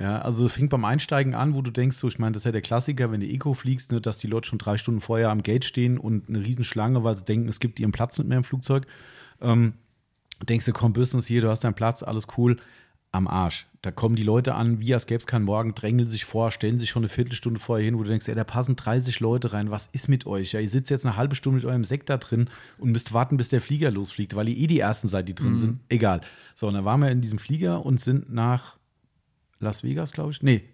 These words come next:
Speaker 1: egal. Na, egal. Aus den U S A geflogen. Und da saß ein deutscher,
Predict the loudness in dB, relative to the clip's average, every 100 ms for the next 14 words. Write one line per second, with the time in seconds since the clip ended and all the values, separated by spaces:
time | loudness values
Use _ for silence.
0 | -8 -4 -2 -4 -6 -6 -4 -6 -4 -2
1 | 0 0 0 -4 -2 -6 -4 -6 -4 -6
2 | -12 -20 -8 -4 -2 -2 -2 -2 -2 0
3 | -2 0 -2 -2 -2